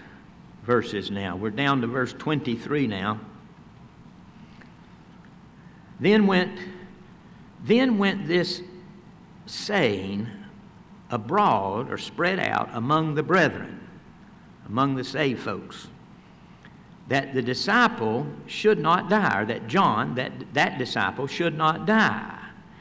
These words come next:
Yet Jesus did not say unto him, "He shall not die,"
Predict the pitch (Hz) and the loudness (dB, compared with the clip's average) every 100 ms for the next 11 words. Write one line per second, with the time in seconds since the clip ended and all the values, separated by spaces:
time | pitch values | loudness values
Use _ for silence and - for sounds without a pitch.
0 | - - - 170 185 123 147 233 190 151 | -20 -16 -2 0 0 -2 2 2 2 0
1 | 147 120 185 151 151 143 - - 208 262 | 0 2 2 2 -2 -4 -4 -6 -2 0
2 | 208 123 117 110 110 110 110 113 135 165 | 0 0 0 2 2 0 -2 -4 -2 -2
3 | 135 - 143 123 113 196 269 - 220 104 | -2 -4 -2 -2 0 2 4 2 -2 -2
4 | 90 90 101 | -2 -4 -4